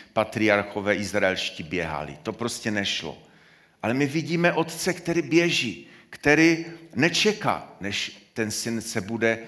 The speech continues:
bude činit pokání, ale tím svým běžením předejde to synovo pokání. A co je zajímavé a co je poselství pro mě, nevím, jestli pro vás,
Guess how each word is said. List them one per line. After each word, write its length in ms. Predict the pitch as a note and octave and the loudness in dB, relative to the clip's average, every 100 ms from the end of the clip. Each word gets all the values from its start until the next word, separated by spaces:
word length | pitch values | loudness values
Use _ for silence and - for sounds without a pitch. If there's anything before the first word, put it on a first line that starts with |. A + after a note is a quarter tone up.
| - | -14
bude 220 | G2+ A2 A#2 | -4 0 0
činit 420 | - A#2+ A#2+ - | 0 -4 -4 -4
pokání, 680 | B2 - A#2 B2+ D3 E3 - - | -6 0 0 0 -4 -6 -12 -4
ale 200 | A2 B2 | 2 2
tím 460 | C3+ D#3+ D#3+ D#3+ - | 2 0 0 -2 -8
svým 480 | - - - E3 E3+ | -10 -4 2 2 2
běžením 680 | C3 D#3 C#3 D#3+ F3 F#3 F3+ | 4 4 6 2 2 0 -4
předejde 760 | - - F3+ F3+ G3 D3+ F#2+ E2 | -8 -2 -2 2 0 0 -4 -6
to 120 | - F#2+ | -10 -10
synovo 440 | - G2 G2 F#2 | -6 -4 -4 -6
pokání. 640 | F#2 G2+ - G2 F#2 E2 - _ _ _ _ _ _ _ _ - _ | -6 -8 -4 -4 -4 -10 -18 _ _ _ _ _ _ _ _ -20 _
A 380 | G#2+ A2 G#2+ - | 4 4 4 -8
co 160 | - C#3+ | 0 4
je 80 | C#3+ | 4
zajímavé 800 | C3+ C3 C3 B2+ A#2 G#2 B2+ | 6 4 4 2 2 2 0
a 140 | D#3+ F2+ | 2 -2
co 260 | - - | -2 0
je 240 | A#2 A#2+ A#2 | 4 6 4
poselství 640 | A#2+ A#2 B2 A#2 - B2 | 2 0 0 0 -4 -10
pro 260 | - G#2+ F#2+ | -4 -2 -2
mě, 220 | G2+ B2+ | -2 -2
nevím, 360 | A#2+ G2 G#2+ | -2 -4 -4
jestli 240 | G#2 G2 G#2 | -4 -6 -8
pro 260 | G#2 F#2+ | -4 -4
vás, 580 | E2+ G#2 E3+ - - - | 0 2 2 -2 -10 -14